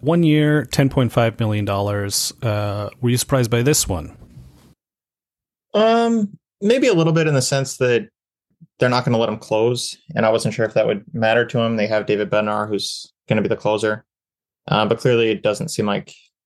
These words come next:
Speaker 2: Chapman cares about pitching in the eighth inning at this stage of his career. You know, I think one year we had him at two for the site. I, I was more on the,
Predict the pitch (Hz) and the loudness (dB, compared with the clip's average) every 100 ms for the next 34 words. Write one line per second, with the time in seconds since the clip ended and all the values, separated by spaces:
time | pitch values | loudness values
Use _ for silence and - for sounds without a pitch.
0 | - 113 107 113 131 131 127 127 120 - | -6 -2 -2 -2 0 0 0 -2 -2 -2
1 | 139 139 131 127 123 123 123 120 117 113 | -2 0 0 0 -2 -2 -2 -2 -4 -6
2 | - 120 117 113 113 117 117 117 120 123 | -2 0 0 -4 -4 -4 0 0 0 -4
3 | _ _ _ _ _ _ _ _ _ 160 | _ _ _ _ _ _ _ _ _ 0
4 | 147 151 180 151 - 131 143 135 135 131 | 0 0 0 -2 -6 -4 -2 0 0 0
5 | 123 123 120 _ _ _ - 143 170 165 | -2 -4 -12 _ _ _ -4 0 2 2
6 | 139 120 _ - - 135 135 135 127 - | 0 -2 _ -12 -2 0 0 -2 -6 -8
7 | 117 - 120 117 120 - _ - 104 - | -6 -2 0 2 0 -6 _ -8 -6 -6
8 | - 117 120 120 113 - - - _ - | -4 0 2 0 -2 -8 -10 -18 _ -4
9 | 120 120 127 131 127 127 123 123 123 117 | 0 2 4 2 2 0 -2 -2 0 -2